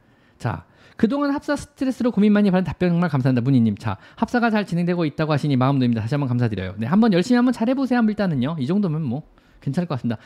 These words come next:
별바다님, 감사드립니다. 헬무트 한님, 헬무트 한님 맞으시죠? 안녕하세요. 높은 곳에서 허세 고양이 집, 높은 곳 허세 고양이 집사입니다. 아, 허세 부리는 고양이인가 보죠?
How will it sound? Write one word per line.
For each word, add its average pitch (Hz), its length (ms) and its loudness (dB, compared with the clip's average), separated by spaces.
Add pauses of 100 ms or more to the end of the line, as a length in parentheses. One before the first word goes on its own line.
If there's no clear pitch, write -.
(220)
별바다님, 311 480 0
감사드립니다. 160 760 -8 (1000)
헬무트 320 440 -4
한님, 254 440 0 (400)
헬무트 254 520 2 (180)
한님 214 400 0
맞으시죠? 135 360 -4
안녕하세요. 240 400 2
높은 240 420 -2
곳에서 226 340 2
허세 262 340 -2
고양이 208 360 2
집, 165 120 -6 (180)
높은 175 340 2
곳 233 200 0
허세 240 200 -2
고양이 175 320 -2
집사입니다. 135 400 -2
아, 110 40 -6
허세 190 260 0
부리는 151 260 -2
고양이인가 113 300 0
보죠? 123 240 -4